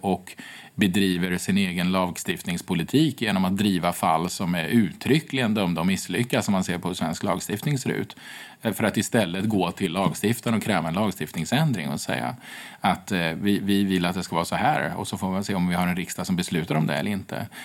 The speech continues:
Men det är lite, eh, mycket makt har hamnat hos några av de svenska myndigheterna, där de själva tar ut svängarna, i min mening, lite väl mycket, eh, för vad det gäller. Vi är också engagerade i något som heter Stiftelsen Rättvis Skatteprocess, som handlar just om det. Att, eh,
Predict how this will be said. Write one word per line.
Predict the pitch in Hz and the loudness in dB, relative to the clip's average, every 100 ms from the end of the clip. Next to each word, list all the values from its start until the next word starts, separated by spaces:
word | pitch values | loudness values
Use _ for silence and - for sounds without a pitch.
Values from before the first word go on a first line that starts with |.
| - - | -16 -6
Men | - | 0
det | 104 | 4
är | |
lite, | 113 156 160 - - 170 | 4 4 2 -2 0 2
eh, | 151 160 80 - 107 110 | 2 2 0 0 0 2
mycket | 120 110 104 | 0 2 2
makt | 92 85 - | 2 2 0
har | |
hamnat | 90 92 87 87 | 2 2 2 -2
hos | - 90 | -4 0
några | 104 90 | 0 2
av | 90 | 0
de | |
svenska | 87 95 82 95 | 0 0 0 0
myndigheterna, | 92 87 82 101 117 - 98 90 | 2 2 0 0 0 0 -2 0
där | 90 90 | 0 0
de | 90 | 0
själva | 90 98 87 | 0 0 0
tar | 87 90 | 0 -2
ut | 85 | -2
svängarna, | - 92 87 98 | 0 0 2 2
i | 101 | 2
min | 98 90 | 2 2
mening, | 85 82 85 | 0 -2 -2
lite | 82 | -2
väl | 90 82 | 0 0
mycket, | 90 87 78 90 95 | 0 -2 -4 -6 -4
eh, | 101 78 | -4 -4
för | 95 95 87 | -4 -4 -2
vad | 95 | -2
det | |
gäller. | 90 87 85 - - - - | -2 -2 -4 -8 -12 -14 0
Vi | 107 | 4
är | |
också | 110 - | 4 4
engagerade | 101 98 110 92 | 2 2 0 2
i | |
något | 92 92 | 2 2
som | 92 | 0
heter | 85 90 90 | 0 -2 -2
Stiftelsen | - 110 - 90 95 | 0 -2 0 -4 0
Rättvis | 98 92 92 82 | 0 0 -2 -4
Skatteprocess, | - 92 - - 92 135 - | -2 -2 -4 -6 0 0 0
som | - 98 | 0 2
handlar | 104 98 | 2 2
just | 120 - | 0 -2
om | 92 | -4
det. | 95 - - - - - - | -4 -6 -8 -16 -18 -18 -2
Att, | 95 92 - 104 | 2 2 0 -2
eh, | 90 85 | 0 0